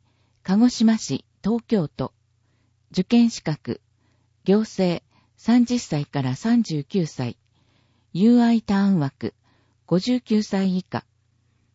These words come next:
令和四年三月末の満年齢。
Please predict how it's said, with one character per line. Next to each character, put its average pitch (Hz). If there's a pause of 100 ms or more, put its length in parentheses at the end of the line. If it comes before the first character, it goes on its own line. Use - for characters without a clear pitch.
(200)
令 233
和 214
四 180
年 156 (140)
三 247
月 160 (180)
末 156
の - (100)
満 190
年 170
齢。 120